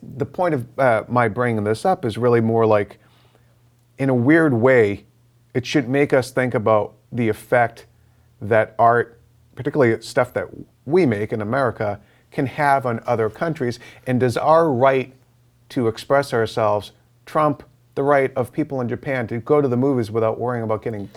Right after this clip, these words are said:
shot for something that, or blown up for something they didn't have anything to do with,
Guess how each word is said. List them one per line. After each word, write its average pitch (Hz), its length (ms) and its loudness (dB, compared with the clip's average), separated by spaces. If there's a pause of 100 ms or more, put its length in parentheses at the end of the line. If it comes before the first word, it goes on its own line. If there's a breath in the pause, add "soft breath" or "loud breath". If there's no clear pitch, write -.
shot 123 500 2
for 127 100 -6
something 120 360 -4
that, 110 160 0 (320)
or 123 160 0
blown 120 380 0
up 117 140 0
for - 120 -8
something 147 520 -4
they 139 380 -2 (380)
didn't 175 360 0 (420)
have 165 200 0
anything 175 320 -4
to 180 80 -4
do 208 160 2
with, - 260 -4